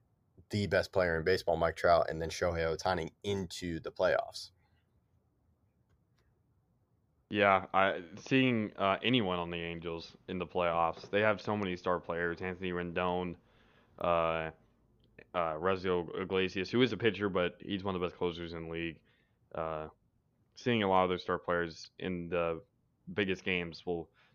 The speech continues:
Speaker 2: definitely be good for the league, especially because the Dodgers have really ruled that city for some time now.
Speaker 1: Yeah,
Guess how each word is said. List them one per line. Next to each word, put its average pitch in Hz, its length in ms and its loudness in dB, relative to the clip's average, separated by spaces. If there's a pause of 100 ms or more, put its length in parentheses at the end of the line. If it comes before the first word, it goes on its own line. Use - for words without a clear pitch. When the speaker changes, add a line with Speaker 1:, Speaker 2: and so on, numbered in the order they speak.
Speaker 2:
definitely 104 320 2
be 85 300 -6 (100)
good 95 180 0
for - 80 -20
the 85 100 -6
league, 85 380 -6
especially 101 440 -2
because 92 440 -4
the 85 280 -6 (520)
Dodgers 95 380 4
have 85 100 -6
really 87 180 -2
ruled 87 260 -4
that 80 180 -4
city 80 240 -10 (100)
for 76 160 -16
some 80 220 -20
time 76 240 -16
now. 73 160 -20 (960)
Speaker 1:
Yeah, 107 300 8